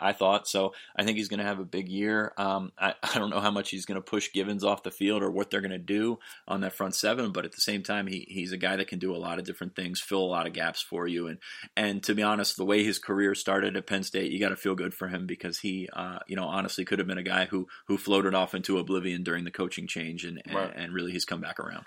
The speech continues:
Speaker 2: Right. The coach here mentions, you know, he moves well for an inside guy. Well, yeah, he, he's only been an
Speaker 1: He's a
Speaker 2: inside guy for a
Speaker 1: defensive
Speaker 2: couple
Speaker 1: end
Speaker 2: of years.
Speaker 1: that added
Speaker 2: Right.
Speaker 1: forty pounds,
Speaker 2: Who's
Speaker 1: yeah.
Speaker 2: added a lot of weight and, and done well there at the three technique spot. And, you know, we saw what he was able to do,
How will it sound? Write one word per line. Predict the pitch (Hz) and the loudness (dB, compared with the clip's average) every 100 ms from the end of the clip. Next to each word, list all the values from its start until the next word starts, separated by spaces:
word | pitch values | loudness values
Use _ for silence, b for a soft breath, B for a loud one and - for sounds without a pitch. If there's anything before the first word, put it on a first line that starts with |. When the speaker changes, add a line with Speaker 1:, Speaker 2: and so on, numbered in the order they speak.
| - | 4
Speaker 2:
Right. | 131 | 6
The | 120 | 6
coach | 107 170 - | 8 8 8
here | 113 | 2
mentions, | 101 113 101 87 | 2 2 0 -6
you | 92 | -4
know, | 90 | -6
he | 107 | -4
moves | 101 120 107 | 0 0 2
well | 104 101 | 4 2
for | - | 2
an | 92 | -4
inside | 98 95 90 87 | -4 -4 -4 -4
guy. | 85 82 | -4 -2
Well, | 104 104 | -2 2
yeah, | 110 120 - | 4 4 2
he, | 110 95 - | -6 -10 -10
he's | 120 113 | -6 0
only | 139 131 | 2 4
been | 120 127 | 4 4
an | 113 | 4
Speaker 1:
He's | |
a | 110 | 2
Speaker 2:
inside | - 120 | 4 4
guy | 104 113 | 6 4
for | 98 | 6
a | |
Speaker 1:
defensive | 113 101 | 4 6
Speaker 2:
couple | - 196 123 | 10 10 8
Speaker 1:
end | 104 | 2
Speaker 2:
of | 110 | 2
years. | 139 117 | 2 6
Speaker 1:
that | |
added | 95 113 | 6 6
Speaker 2:
Right. | 104 | 4
Speaker 1:
forty | - 87 82 | 2 -2 -2
pounds, | 98 87 | -2 -2
Speaker 2:
Who's | 117 113 | 0 4
Speaker 1:
yeah. | 117 | 6
Speaker 2:
added | 120 127 | 6 4
a | 104 | 4
lot | 98 107 | 6 6
of | 127 104 | 4 2
weight | 104 107 - | 2 2 -2
and, | 95 | -4
and | 98 | -4
done | 98 101 90 | -2 -4 -2
well | 90 113 | 0 0
there | 104 95 | 2 0
at | 92 | 0
the | - | -8
three | - 95 | -12 -4
technique | 95 - 98 - | -2 -2 -6 -6
spot. | - 87 98 | -2 0 -2
And, | 92 87 85 | -6 -8 -6
you | |
know, | 90 | -6
we | 87 92 | -4 -2
saw | 98 104 | 2 4
what | 95 87 | 2 0
he | |
was | 95 90 | -2 -2
able | 90 85 | -2 -2
to | 80 | -6
do, | 92 92 | -2 -2